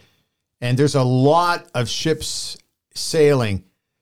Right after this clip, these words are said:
but if it's one that's gotta be stuck in port because of a covid issue, it just has painted the whole industry as bad. Yet they're very, very conscious of, of the health issues there. But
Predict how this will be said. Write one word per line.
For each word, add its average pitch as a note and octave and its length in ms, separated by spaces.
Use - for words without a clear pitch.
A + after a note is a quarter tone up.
but C3 140
if A#2+ 160
it's A#2+ 200
one C3 380
that's C3 260
gotta C3 280
be A#2 260
stuck - 360
in A#2 120
port C#3 320
because A#2 320
of G2+ 80
a G#2+ 60
covid D3 400
issue, G#2+ 400
it C#3+ 160
just - 240
has A#2+ 160
painted C3 340
the A2 100
whole C3 220
industry B2 520
as F#2+ 100
bad. G2 420
Yet G#2+ 280
they're A2+ 140
very, C3 260
very A#2+ 220
conscious C#3+ 680
of, G2 180
of A2+ 220
the G2+ 160
health A2+ 400
issues A2+ 400
there. A2+ 160
But G#2 240